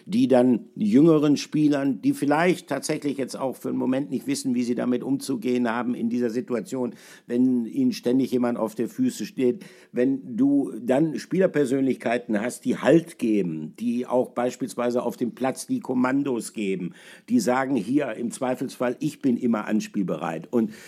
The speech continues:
das macht diese Krise von Borussia Dortmund ja so schwer greifbar, weil wenn ich mir die Aufstellung angucke,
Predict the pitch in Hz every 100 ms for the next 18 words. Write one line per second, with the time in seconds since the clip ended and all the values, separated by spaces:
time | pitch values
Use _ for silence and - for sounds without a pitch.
0 | - - 143 165 175 180 180 165 151 135
1 | 160 165 143 127 143 135 127 127 127 120
2 | 123 123 117 120 110 110 110 110 98 104
3 | 156 180 127 101 92 98 95 110 120 123
4 | - 131 117 139 170 185 - 143 139 139
5 | 165 180 151 143 98 85